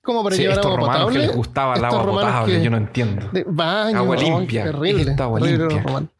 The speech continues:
Speaker 1: <laughs> Agua limpia.
Speaker 2: Tan, tan,
Speaker 1: Claro, claro,
Speaker 2: tan
Speaker 1: agua, les
Speaker 2: medievales.
Speaker 1: llegaba agua. <laughs> Sí.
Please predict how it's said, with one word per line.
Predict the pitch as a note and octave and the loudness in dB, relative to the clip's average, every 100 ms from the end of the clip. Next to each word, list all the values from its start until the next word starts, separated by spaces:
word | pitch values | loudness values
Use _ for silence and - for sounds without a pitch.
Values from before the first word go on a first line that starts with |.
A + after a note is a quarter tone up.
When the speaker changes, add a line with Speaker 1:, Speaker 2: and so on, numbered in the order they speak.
| - | -8
Speaker 1:
<laughs> | D3 - - B3+ A#3+ - | -8 -6 -6 -4 -4 -2
Agua | F3+ E3 | -2 -2
limpia. | F#3+ F3+ - - _ | -2 -4 -6 -12 _
Speaker 2:
Tan, | C3 C#3 C3 - | -2 -2 -2 -2
tan, | C3+ C#3 C3 | -2 0 2
Speaker 1:
Claro, | F3 F3 G2 - - | 2 0 -2 -8 -4
claro, | G3+ F#3+ | 0 0
Speaker 2:
tan | G3+ | 0
Speaker 1:
agua, | - | 0
les | - | 0
Speaker 2:
medievales. | - - - | 0 0 0
Speaker 1:
llegaba | E3 D#3 D#3 | 0 0 0
agua. | D3+ C#3 C3 - B2+ | -2 -2 -2 -4 -2
<laughs> | - - | -2 -4
Sí. | - | -6